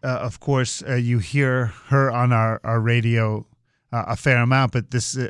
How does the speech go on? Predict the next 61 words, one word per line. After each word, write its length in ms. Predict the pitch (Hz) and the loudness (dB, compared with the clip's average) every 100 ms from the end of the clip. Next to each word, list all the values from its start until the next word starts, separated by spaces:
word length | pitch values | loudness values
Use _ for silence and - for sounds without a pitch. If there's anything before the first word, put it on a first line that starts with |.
| - | -4
is 180 | 117 | -4
an 60 | 117 | -2
opportunity 560 | 113 - 139 123 117 107 | -2 -4 -2 0 0 -2
to 100 | 101 | -4
talk 260 | 131 113 | -4 -4
to 100 | - | -2
her 160 | 113 110 | -4 -4
in 200 | 117 117 | -4 -2
real 200 | 117 113 | 0 0
time. 280 | 135 123 113 | 0 0 0
So 100 | 123 | -2
if 100 | 165 | -2
you 60 | |
have 100 | 190 | -2
a 80 | 185 | -2
question, 500 | - 147 - 135 120 | 0 0 0 -2 0
and 220 | 131 156 - | -2 -2 0
ask 200 | 180 - | 0 2
anything 300 | 190 185 170 | 2 2 2
you 100 | 165 | 4
want 280 | 165 165 - | 4 2 -2
related, 460 | 131 139 151 170 127 | -2 0 2 0 -2
if 100 | 110 | 0
you 120 | 135 | 0
have 100 | 127 | 2
a 60 | 117 | 2
hypothetical 600 | 135 - 143 131 139 147 | 0 -2 -4 -2 -2 -2
or, 260 | 139 113 - - - - _ | -2 -2 -6 -14 -20 -20 _
uh, 360 | 120 120 113 117 | -2 0 0 -4
a 100 | 107 | -6
son 380 | 95 - 131 131 | -6 0 2 2
or 240 | 123 113 | 0 0
a 100 | 113 | -4
daughter 420 | 104 113 120 127 120 | -2 -2 0 0 -2
or 40 | |
grandson, 520 | 104 113 117 123 120 | -2 -2 -2 -2 -2
granddaughter 560 | 113 110 113 110 110 113 | -2 -4 -2 -2 -2 -4
in 80 | 110 | -4
a 60 | |
situation 560 | - 120 117 117 104 110 | -4 -6 -4 -4 -2 -2
you 100 | 113 | -2
wanna 200 | 113 101 | -2 -4
ask 260 | 110 120 | -4 -6
about, 320 | - 113 107 104 _ _ - | -6 -6 -4 -8 _ _ -6
uh, 120 | 117 | -4
just 220 | 113 135 | -4 -6
give 160 | 165 156 | -6 -6
us 140 | - | -6
a 20 | |
call 200 | - 135 | -4 -2
at 60 | 120 | 0
eight 160 | 131 | -2
six 220 | - 147 143 | -4 -6 -4
oh, 100 | 131 | -4
five 320 | - 127 123 | -4 -4 -4
two 180 | - 139 | -4 -4
two, 200 | - 139 | -2 -2
nine 280 | 123 117 131 | -2 0 -2
eight 120 | 135 | -4
four 200 | - 127 | -8 -10
two, 340 | - 117 113 | -6 -6 -6